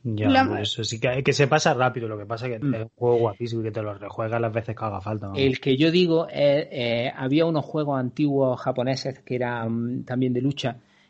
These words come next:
Speaker 3: que era el Kunio-kun, eran unos típicos tiguillos muy graciosos, chiquititos y, y cuadraditos que se pegaban y tal. Entonces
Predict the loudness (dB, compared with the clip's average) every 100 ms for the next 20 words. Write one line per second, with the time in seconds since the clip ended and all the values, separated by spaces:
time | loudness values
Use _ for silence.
0 | _ -2 0 2 4 4 2 0 -2 -6
1 | -4 0 2 2 4 4 4 0 -4 0
2 | 2 2 0 -2 -2 -4 -2 0 4 4
3 | 4 0 0 0 2 0 0 -2 -2 -4
4 | -2 -4 -2 -4 0 -2 -2 -6 -6 0
5 | 2 2 0 -6 -10 -4 0 2 2 2
6 | 2 0 0 2 2 4 2 2 0 -4
7 | -6 -2 -2 -4 -8 -10 -14 -18 _ -6
8 | -6 -4 -2 -2